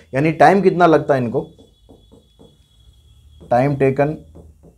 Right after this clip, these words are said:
इनको टाइम लगता, टाइम निकालने के लिए रेसिप्रोकल कर देंगे, ट्वेंटी फ़ोर upon five। अब इसको अगर आप फ्रैक्शन में लिखोगे तो फ़ाइव फ़ोर जा ट्वेंटी,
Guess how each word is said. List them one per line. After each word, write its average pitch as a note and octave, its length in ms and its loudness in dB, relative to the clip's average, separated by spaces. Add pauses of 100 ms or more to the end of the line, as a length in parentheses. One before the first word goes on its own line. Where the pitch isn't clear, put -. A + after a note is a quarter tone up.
(1300)
इनको D3 200 -4
टाइम D#3 280 2
लगता, C#3+ 320 0
टाइम C#3+ 260 -2
निकालने D3+ 380 4
के D3+ 80 0
लिए D3+ 120 2
रेसिप्रोकल D3+ 520 0
कर D3+ 140 2
देंगे, D3+ 240 -4
ट्वेंटी C#3 340 -4
फ़ोर C#3+ 200 0
upon C#3+ 300 -2
five। D3+ 200 2 (540)
अब A#2 120 -4
इसको C#3 220 -4
अगर C#3 220 4
आप C3+ 200 4 (400)
फ्रैक्शन B2+ 320 -4
में C#3+ 120 -4
लिखोगे C3 360 -2
तो B2 120 -4
फ़ाइव B2+ 280 0
फ़ोर C3 200 -4
जा C3 120 2
ट्वेंटी, A#2 400 -2